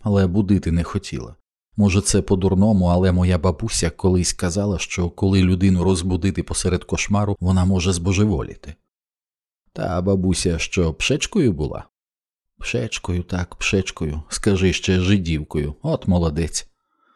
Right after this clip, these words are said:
Ти і зрозуміла, що я мав на увазі. А чому на горі унітазом не користуєшся?» Дік ставив його власноруч два роки тому. «Ти ж знаєш, що злив завжди тебе будить». «Ну то не зливай». «Діку, це брудно».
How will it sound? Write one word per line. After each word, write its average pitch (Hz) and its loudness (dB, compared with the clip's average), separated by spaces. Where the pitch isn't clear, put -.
Ти 160 0
і 139 6
зрозуміла, 113 2
що - -2
я 80 2
мав 80 2
на 85 4
увазі. 80 -2
А - -4
чому 92 4
на 87 4
горі 90 4
унітазом 92 4
не 85 2
користуєшся?» 78 -4
Дік 92 -4
ставив 85 0
його 85 2
власноруч 85 0
два 90 2
роки 76 -4
тому. 69 -8
«Ти 151 2
ж 139 4
знаєш, 127 2
що 98 0
злив 87 2
завжди 85 0
тебе 90 0
будить». 82 -8
«Ну 92 2
то 87 0
не 69 -4
зливай». 67 -6
«Діку, 85 -4
це - 0
брудно». 78 -4